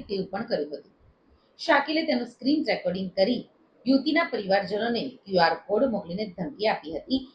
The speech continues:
કે જો પૈસા નહીં મોકલો તો વીડિયો વાયરલ કરી દઈશ.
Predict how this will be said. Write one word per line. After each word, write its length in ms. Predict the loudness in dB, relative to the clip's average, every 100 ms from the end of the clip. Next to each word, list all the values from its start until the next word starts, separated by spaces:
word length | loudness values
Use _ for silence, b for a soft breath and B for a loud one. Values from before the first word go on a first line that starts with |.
| _
કે 180 | -6 -4 4
જો 100 | 4 4
પૈસા 340 | -2 0 -2 0
નહીં 220 | 4 4
મોકલો 280 | 2 -4 -10 _ _ -10
તો 60 | -8
વીડિયો 320 | -6 0 0 2
વાયરલ 320 | 2 0 -4 -4
કરી 180 | -6 -8
દઈશ. 240 | -12 -16